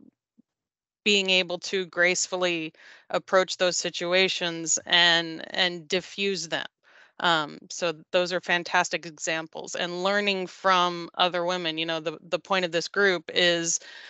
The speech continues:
addressing those concerns and, and learning what other people do to, in those situations so that we can emulate the things that really resonate with us.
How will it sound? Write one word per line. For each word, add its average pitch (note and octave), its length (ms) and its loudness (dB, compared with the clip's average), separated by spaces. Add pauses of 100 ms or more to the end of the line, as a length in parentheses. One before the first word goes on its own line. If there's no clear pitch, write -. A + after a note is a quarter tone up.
(140)
addressing F#3+ 500 2
those F3+ 220 -2
concerns G3 560 -4
and, F#3 240 -2
and G#3 220 0
learning G3+ 440 0
what F#3 240 4 (460)
other G3 260 4
people F#3 380 -4
do F3 480 0 (180)
to, F#3 280 4
in F#3 160 0
those F3 160 -2
situations F3 760 -2
so D#3+ 140 -6
that D#3 200 -6 (120)
we F3 160 -4
can E3+ 160 -6
emulate E3+ 540 -2 (100)
the E3+ 160 0
things F3 280 0
that F3+ 120 2
really F#3 200 2
resonate E3 420 2
with E3 160 -8
us. - 360 -4